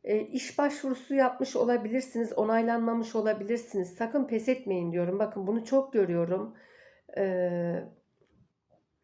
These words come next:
başvurularınız mesela olumsuz gelmiş olabilir ama görüşmeye çağrılacaksınız yakında. Çok yakın bir süreçte de çalışmayanların çalışacağını görüyorum.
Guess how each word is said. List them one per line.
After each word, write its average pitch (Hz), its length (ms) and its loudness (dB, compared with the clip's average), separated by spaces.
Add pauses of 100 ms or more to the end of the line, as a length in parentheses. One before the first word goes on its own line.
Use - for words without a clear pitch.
başvurularınız 226 920 -2
mesela 214 680 0
olumsuz 208 480 -4
gelmiş 202 400 2
olabilir 190 400 0
ama 202 160 0
görüşmeye 220 520 0
çağrılacaksınız 175 840 -4
yakında. 208 540 0 (340)
Çok 269 220 0
yakın 196 320 -2
bir 214 60 -8
süreçte 196 480 -6
de 208 100 0
çalışmayanların 202 760 -2
çalışacağını 190 640 -2
görüyorum. 196 680 2